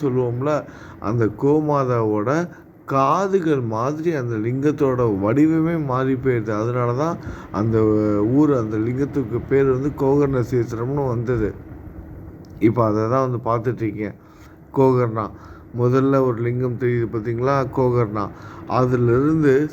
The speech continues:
சிதறின ஒரு சில துண்டுகள் வந்து அந்தந்த இடத்துல வந்து கோவில்களா வந்து உருவாயிருக்கு. ஒண்ணு வந்து சஜீஸ்வர். இப்ப அதான்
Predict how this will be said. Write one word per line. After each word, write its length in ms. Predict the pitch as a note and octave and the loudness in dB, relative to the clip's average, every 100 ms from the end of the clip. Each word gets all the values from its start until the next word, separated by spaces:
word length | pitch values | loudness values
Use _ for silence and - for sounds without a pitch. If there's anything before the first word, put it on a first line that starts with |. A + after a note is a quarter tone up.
| - | -2
சிதறின 840 | C3 C3 E3 F3+ F#3 D#3 C#3 D#3 | 0 2 0 0 -2 0 -2 0
ஒரு 140 | B2+ A2+ | 0 0
சில 200 | A#2 A2+ | 0 -2
துண்டுகள் 640 | A2+ C#3 D3 D3 C#3+ C3+ | 0 0 2 2 2 2
வந்து 340 | B2 A2 D3 | 0 0 0
அந்தந்த 380 | C#3 B2+ C3 B2 | 0 0 0 0
இடத்துல 420 | A#2 A#2 B2 C3+ | 0 -2 -2 -2
வந்து 80 | C3+ - | -2 0
கோவில்களா 460 | C#3+ C#3+ B2 A2 | 0 2 0 0
வந்து 280 | C3 C3 B2+ | 0 0 0
உருவாயிருக்கு. 720 | A#2 A#2 A#2+ A2+ G#2 - A2 - - - - - | 0 0 0 0 -2 -4 -6 -8 -14 -18 -18 -4
ஒண்ணு 320 | A2+ C#3 C#3+ | 0 2 2
வந்து 200 | C3+ C#3 D#3 | 2 0 0
சஜீஸ்வர். 760 | C#3+ A2 C3 C3+ C#3 A#2 G2+ F#2+ - - - - - - - - - | 0 0 4 2 2 -4 -4 -6 -12 -20 -20 -20 -20 -20 -20 -14 -6
இப்ப 340 | A#2+ A#2+ C#3+ | -4 0 2
அதான் 220 | A#2+ B2 | 2 0